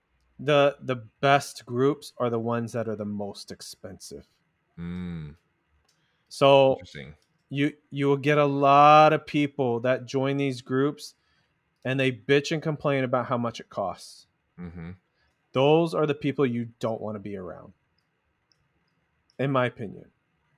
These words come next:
Speaker 1: Um, they, people, people complain about how much B N I is. It's, like, a thousand dollars a year or something. I don't know. Don't quote me on that. Um, when I joined, it was, like, seven hundred a year.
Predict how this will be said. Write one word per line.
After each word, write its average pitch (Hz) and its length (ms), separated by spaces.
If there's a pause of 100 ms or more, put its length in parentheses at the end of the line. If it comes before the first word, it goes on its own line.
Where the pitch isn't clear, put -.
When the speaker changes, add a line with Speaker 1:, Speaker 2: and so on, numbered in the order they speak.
(920)
Speaker 1:
Um, 117 420 (280)
they, 139 240
people, 185 520
people 180 300
complain 175 340
about 151 160
how 151 80
much 123 220
B 123 180
N 120 120
I 120 200
is. 131 220
It's, 120 120
like, 131 120
a 127 40
thousand 113 460
dollars 110 380
a 113 60
year 107 280
or 110 60
something. 110 320
I 113 100
don't 101 120
know. 98 120
Don't 104 200
quote 101 180
me 101 100
on 98 140
that. 98 200 (560)
Um, 117 400
when 131 160
I 147 120
joined, 135 280
it 120 80
was, 113 100
like, 117 140
seven 117 320
hundred 120 340
a 131 40
year. 135 380